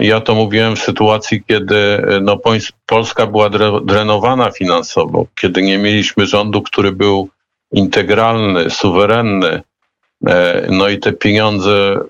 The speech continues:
wyfruwały z Polski w sposób przyspieszony.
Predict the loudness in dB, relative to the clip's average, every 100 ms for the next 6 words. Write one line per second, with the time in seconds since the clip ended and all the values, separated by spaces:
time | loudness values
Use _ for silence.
0 | -2 -2 0 0 2 2 2 0 -4 -2
1 | 0 0 -2 -4 -2 -2 -2 -2 -4 -4
2 | -2 -2 -2 -4 -2 -4 -2 -2 -2 0
3 | 0 0